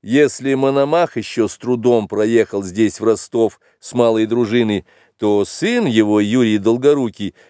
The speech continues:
во время упорной борьбы со своим волынским племянником Изяславом, тысяча сто сорок девятый, тысяча сто пятьдесят четвёртый годы, водил уже прямой дорогой из Ростова к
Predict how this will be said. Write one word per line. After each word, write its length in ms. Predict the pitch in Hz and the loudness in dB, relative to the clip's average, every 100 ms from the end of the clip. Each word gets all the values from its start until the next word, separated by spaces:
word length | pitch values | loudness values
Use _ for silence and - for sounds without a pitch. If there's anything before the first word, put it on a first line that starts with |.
| _ | _
во 160 | 104 113 | -2 0
время 240 | 123 127 | 0 0
упорной 500 | 135 131 143 131 131 | -2 0 0 2 0
борьбы 420 | 131 135 127 135 | 0 0 0 -4
со 140 | 110 101 | -4 -2
своим 300 | 117 117 113 | 0 2 2
волынским 600 | 127 135 110 - 120 117 | 0 0 -4 -6 -6 -4
племянником 680 | 135 135 120 110 - 113 | -2 2 0 -2 -8 -4
Изяславом, 640 | 110 139 - 135 120 104 92 _ _ | -2 -4 0 2 2 0 -10 _ _
тысяча 400 | 131 131 - 123 | -4 -4 -2 -2
сто 240 | 113 131 117 | 0 0 0
сорок 260 | 120 120 | 0 -2
девятый, 560 | 104 131 135 117 - 92 _ _ | -2 2 4 2 0 -14 _ _
тысяча 380 | 127 110 - 127 | -6 -6 -4 -4
сто 200 | - 127 | 0 -2
пятьдесят 400 | 110 113 127 110 | -2 -4 -2 -2
четвёртый 500 | - 120 120 - 123 | -6 0 0 0 -8
годы, 360 | 120 117 98 _ _ _ 92 | 0 0 0 _ _ _ -2
водил 520 | 104 175 196 254 220 | 0 0 0 -6 -2
уже 320 | 156 135 156 | 0 2 0
прямой 460 | 135 127 127 139 127 | 0 -4 0 0 2
дорогой 540 | 120 127 131 113 107 | 2 4 2 2 -2
из 340 | 107 110 104 98 | -4 -4 -2 2
Ростова 640 | 107 - - 160 185 160 | 0 0 -6 -2 -2 -2
к 120 | - | -6